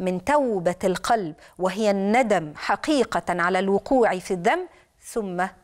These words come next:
صنيع الخير، عمل الجوارح. يبقى جمعت بين عمل القلب وعمل الجوارح،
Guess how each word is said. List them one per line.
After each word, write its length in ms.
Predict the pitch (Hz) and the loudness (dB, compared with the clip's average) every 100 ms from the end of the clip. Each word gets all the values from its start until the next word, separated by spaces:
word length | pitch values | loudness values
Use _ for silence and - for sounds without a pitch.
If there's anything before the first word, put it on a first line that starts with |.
| _ _ - | _ _ -8
صنيع 400 | - 185 170 147 | -2 0 0 -2
الخير، 360 | 147 - - - - | -6 -8 -12 -20 -4
عمل 300 | 165 196 160 | -2 0 -2
الجوارح. 520 | 143 147 139 139 - | -4 -4 -6 -8 -8
يبقى 300 | 180 175 185 180 - | -2 0 -2 -4 -6
جمعت 360 | 180 185 185 - | -2 0 0 -2
بين 240 | 175 170 | -4 -2
عمل 280 | 170 196 180 | 0 0 -2
القلب 380 | 175 - 277 277 - - - - | -2 0 0 -2 -12 -20 -14 -2
وعمل 340 | 185 196 170 | 0 0 -4
الجوارح، 540 | 165 170 175 175 175 | -6 -2 0 0 -4